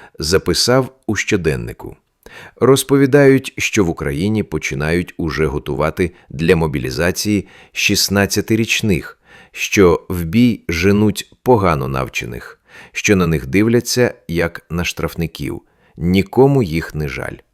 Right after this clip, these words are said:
Справді, у сорок третьому році з'явилась спеціальна директива, що вимагала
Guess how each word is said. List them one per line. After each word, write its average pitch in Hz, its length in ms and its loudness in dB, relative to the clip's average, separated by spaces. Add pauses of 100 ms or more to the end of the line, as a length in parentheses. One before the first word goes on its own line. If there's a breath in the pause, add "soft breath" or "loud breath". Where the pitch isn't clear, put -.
(300)
Справді, 69 560 -6 (480 loud breath)
у - 120 0
сорок 123 400 4
третьому 95 420 4
році 92 520 2
з'явилась 85 720 0
спеціальна 92 720 0
директива, 71 720 -2 (440 loud breath)
що - 580 4
вимагала 101 760 2